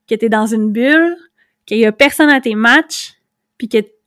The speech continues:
dans le fond, ton seul contact humain, c'est ton équipe.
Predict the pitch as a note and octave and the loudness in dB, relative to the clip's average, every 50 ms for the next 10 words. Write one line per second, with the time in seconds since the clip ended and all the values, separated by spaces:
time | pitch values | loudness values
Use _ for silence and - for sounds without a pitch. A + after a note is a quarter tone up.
0 | _ A#3 A3+ A3 G#3+ - B3 A#3+ B3+ B3 B3 - A#3 G#3+ G#3+ - - C#4+ C#4 C4 | _ -2 -2 -2 -2 0 0 0 0 0 -2 -4 -6 -6 -6 -2 0 0 0 0
1 | - C4+ A3+ A3 - A#3+ A#3+ A#3+ - - _ - C4 A#3+ A#3 A3+ A3 A3+ C#4+ F4 | -2 -4 -4 -2 -2 -2 -2 -2 -6 -8 _ 0 0 2 2 0 0 -2 -2 -4
2 | - - _ _ _ _ _ _ _ _ - - A3 - G#3 G#3 G#3 G3+ G3 - | -4 -10 _ _ _ _ _ _ _ _ -12 -10 -6 -6 -4 -4 -4 -6 -8 -10
3 | - - - _ | -14 -14 -16 _